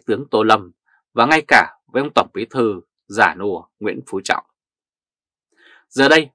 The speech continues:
bà Nguyễn Thị Thanh Nhàn đã cao chạy xa bay, còn ông Tô Lâm thì phải tìm mọi cách để mà tóm cho được người phụ nữ này, nhưng mãi vẫn chưa thành công.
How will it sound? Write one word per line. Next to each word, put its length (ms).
bà 120
Nguyễn 160
Thị 100
Thanh 160
Nhàn 300
đã 140
cao 200
chạy 220
xa 240
bay, 320
còn 140
ông 140
Tô 120
Lâm 240
thì 80
phải 100
tìm 260
mọi 220
cách 140
để 80
mà 180
tóm 240
cho 100
được 200
người 320
phụ 140
nữ 200
này, 260
nhưng 240
mãi 220
vẫn 200
chưa 140
thành 280
công. 280